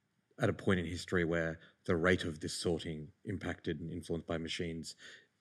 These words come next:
is getting faster and faster and more oppressive.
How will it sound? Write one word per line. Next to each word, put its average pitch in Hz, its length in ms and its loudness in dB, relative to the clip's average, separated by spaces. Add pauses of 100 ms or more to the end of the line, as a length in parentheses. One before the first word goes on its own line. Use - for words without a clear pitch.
(440)
is 98 120 -4
getting 82 220 0
faster 85 380 -2
and 80 100 -6
faster 82 460 -4
and 80 140 -8 (320)
more 87 200 2
oppressive. 82 520 -4